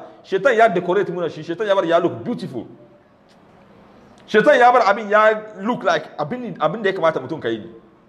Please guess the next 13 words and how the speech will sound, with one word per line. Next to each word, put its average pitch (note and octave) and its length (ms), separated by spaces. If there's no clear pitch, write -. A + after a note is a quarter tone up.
Shi - 120
yasa F#3+ 240
social G3+ 340
media F3 260
users D#3 460
ya D#3+ 140
kamata D3 240
mu B2+ 80
yi C3 60
hankali. B2 340
Social G#3 480
media F3+ 320
users F3 420